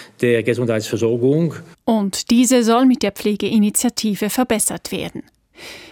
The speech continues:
Speaker 2: Wie der Bundesrat bereits nach dem Ja zur Initiative in Aussicht gestellt hat, wird die Pflegeinitiative in zwei Etappen umgesetzt. Erstens die Ausbildungsoffensive, zweitens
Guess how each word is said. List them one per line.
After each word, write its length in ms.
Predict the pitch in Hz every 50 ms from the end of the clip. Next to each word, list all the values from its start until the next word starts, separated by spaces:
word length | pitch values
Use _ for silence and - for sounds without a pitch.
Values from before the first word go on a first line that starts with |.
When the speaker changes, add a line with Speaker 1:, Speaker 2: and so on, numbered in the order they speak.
| - - _ - 208
Speaker 2:
Wie 140 | 254 285
der 120 | 294 311 247
Bundesrat 520 | 233 220 214 202 - - 208 185 180 -
bereits 380 | - 202 185 180 185 180 - -
nach 120 | 185 -
dem 200 | - 190 185 190
Ja 340 | 190 190 220 214 220 254 269
zur 160 | - - 208
Initiative 720 | 190 202 196 190 - - 208 196 - - 220 214 220 220 226
in 160 | 208 185 -
Aussicht 480 | - 208 214 214 - - 240 - -
gestellt 440 | - 226 - - 226 214 208 202 -
hat, 200 | 214 202 - - - - - - - - -
wird 360 | 214 214 214 208 - - -
die 80 | 214 196
Pflegeinitiative 1120 | - - 220 254 220 - 226 240 226 214 214 208 - - 214 202 - - 220 208 202 220 -
in 240 | - 254 254 254
zwei 320 | - - - 196 185 185 180
Etappen 540 | - - - - 208 196 - - - - -
umgesetzt. 720 | 208 196 202 - 196 - - - - - - - - - - - - - - _ -
Erstens 600 | 240 233 214 - - - 269 262 285 - - -
die 160 | - - -
Ausbildungsoffensive, 1400 | 202 214 220 - - - 240 226 - 247 - 240 - - 220 - - 247 226 - 247 240 240 240 - 254 247 - - - - - _ _
zweitens 640 | - - - 190 185 208 - - 208 202 - - -